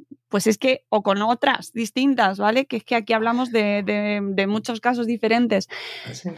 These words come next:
Speaker 1: Escuchad de todo, y no solo porque, eh, de repente tengáis un diagnóstico, escuchadlo por, por, por aprender sobre superación,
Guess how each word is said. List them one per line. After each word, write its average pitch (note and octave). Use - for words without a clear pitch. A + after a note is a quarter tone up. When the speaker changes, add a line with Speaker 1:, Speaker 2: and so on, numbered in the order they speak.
Speaker 1:
Escuchad B3+
de A#3+
todo, A3
y G#3+
no A3+
solo C#4
porque, G#3
eh, G3
de G3+
repente G#3
tengáis G3
un G#3+
diagnóstico, G3
escuchadlo B3
por, G#3
por, G3+
por G3+
aprender F#3+
sobre G3+
superación, G#3